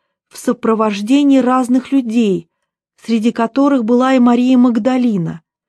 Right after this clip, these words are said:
Там он прожил тридцать пять лет, до самой смерти. Его могила находится в Рен-ле-Шато.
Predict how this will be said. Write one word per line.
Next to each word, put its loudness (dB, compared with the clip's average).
Там 2
он 0
прожил 0
тридцать -4
пять -2
лет, -2
до -6
самой -2
смерти. -4
Его -2
могила 2
находится -2
в -8
Рен-ле-Шато. -2